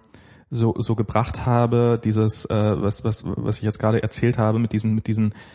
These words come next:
Ängsten und auch mit diesen, mit diesen Ossi-Wessi-Konflikt, der vielleicht noch, äh, irgendwie ein bisschen, ähm, bisschen unterschwellig mit, mitschwingt und jetzt, äh, nur an den, äh, falschen Leuten abgearbeitet wird,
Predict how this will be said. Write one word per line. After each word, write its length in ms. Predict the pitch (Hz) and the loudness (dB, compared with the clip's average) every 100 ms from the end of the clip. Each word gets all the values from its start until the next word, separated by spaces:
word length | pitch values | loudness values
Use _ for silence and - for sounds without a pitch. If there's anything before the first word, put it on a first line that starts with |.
| - - | -16 -2
Ängsten 320 | 120 131 131 | 0 2 2
und 80 | 113 | 2
auch 120 | 110 | 2
mit 140 | 120 | 2
diesen, 240 | 117 110 104 | 4 2 2
mit 120 | 107 | 0
diesen 180 | 110 107 | 0 2
Ossi-Wessi-Konflikt, 1200 | 113 - 117 104 120 - 117 113 101 - 98 - | 2 2 0 2 2 2 0 0 0 0 -2 0
der 180 | 98 98 | 0 0
vielleicht 360 | - 98 95 - | 2 2 2 0
noch, 180 | 101 - | -2 0
äh, 300 | 104 98 95 - - | 0 2 2 -2 -2
irgendwie 300 | 107 101 101 | -2 0 0
ein 80 | 101 | 0
bisschen, 500 | 104 - 98 98 - | -2 0 2 2 0
ähm, 300 | 98 95 95 - - - - - - | 0 2 0 -2 -14 -20 -20 -20 -2
bisschen 360 | 110 - 101 - | 0 2 2 2
unterschwellig 680 | - 113 104 110 104 104 | 0 2 2 2 2 2
mit, 320 | 110 - - | 0 -2 -4
mitschwingt 520 | 120 113 - 123 123 - | -2 -2 2 2 2 2
und 280 | 107 - | 0 0
jetzt, 280 | 110 104 - | -2 -2 -4
äh, 280 | 110 107 104 | 0 2 2
nur 260 | 101 110 101 | 2 2 2
an 80 | |
den, 300 | 101 104 - | 2 0 -2
äh, 280 | - 95 - | -2 -2 -2
falschen 440 | - 110 107 - 107 | 0 2 2 2 2
Leuten 480 | 101 101 104 101 - | 2 2 2 0 -2
abgearbeitet 720 | - - 101 104 104 107 - | -2 0 2 2 2 0 -2
wird, 160 | 113 | -4